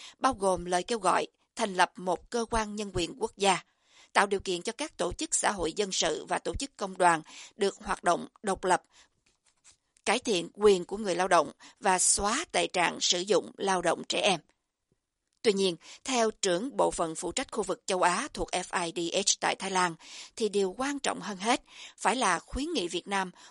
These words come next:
hủy bỏ các quy định trong Bộ luật hình sự như điều bảy mươi chín, tám mươi tám, tám mươi bảy hay hai năm tám, thường được Hà Nội dùng để cầm tù công dân chỉ vì các hoạt động bày tỏ ý kiến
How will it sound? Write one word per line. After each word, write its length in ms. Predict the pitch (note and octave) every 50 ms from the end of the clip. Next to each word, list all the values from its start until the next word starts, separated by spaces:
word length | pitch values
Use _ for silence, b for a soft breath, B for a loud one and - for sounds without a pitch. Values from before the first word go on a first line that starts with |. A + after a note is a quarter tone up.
| B
hủy 280 | _ G3+ F#3 F3 G#3 A3+ G#3+
bỏ 200 | F#3 F3 F3 A3+
các 240 | - E4 F4+ - -
quy 140 | A#3 A#3+ A3
định 220 | F#3+ F3 D#3+ C3+ - _ _
trong 200 | A#3 A3 G#3 F3+
Bộ 120 | E3+ E3+
luật 140 | F3 F3 - -
hình 140 | - F#3 F3
sự 340 | - - F3+ E3 C3+ - - B B B B B B B
như 160 | A#3+ A#3 A3
điều 240 | F#3 F#3+ F3+ D#3+ D#3+
bảy 200 | - E3 E3 F3+
mươi 80 | A3+ A3+
chín, 300 | - G#3 F#3 G3+ B3 D4 - _ _ _ _ -
tám 160 | F3 G3+ B3+
mươi 80 | C4
tám, 320 | - - G#3+ F3+ F#3+ B3 C#4 - _ _
tám 160 | - F3+ G#3+ B3
mươi 100 | A#3 F3
bảy 260 | E3+ D#3+ C3 C#3+ - B B B B B
hay 280 | - G3+ G3 F3+ F3 E3+
hai 220 | - G3+ G3 F3+
năm 180 | F3+ F3+ E3 E3
tám, 320 | - F3 F3 F3 A3+ C#4+ B B B B B B B B
thường 180 | - B3 A#3 A3
được 160 | G3+ G3+ G3
Hà 140 | - G#3 G3
Nội 180 | F#3+ F3+ F3+ F3+
dùng 220 | G3+ F#3+ F3+ E3+ B B B B B
để 160 | - F3+ G#3+ - -
cầm 140 | A3+ F#3+ F#3
tù 220 | - F#3+ F3 E3
công 280 | D#3+ - - G3 F#3+ F#3
dân 200 | G3 F#3+ F3 E3 B B B B B B
chỉ 140 | - A3+ C4
vì 220 | B3+ A3 G3 F#3
các 180 | F3 - D4 -
hoạt 180 | B3+ - - -
động 220 | F3+ - D3 C#3 - _
bày 240 | F#3 F#3+ F3+ E3 -
tỏ 180 | - F#3 F#3 G3+ -
ý 100 | - A3+
kiến 300 | - - G3 F#3 G#3+ C#4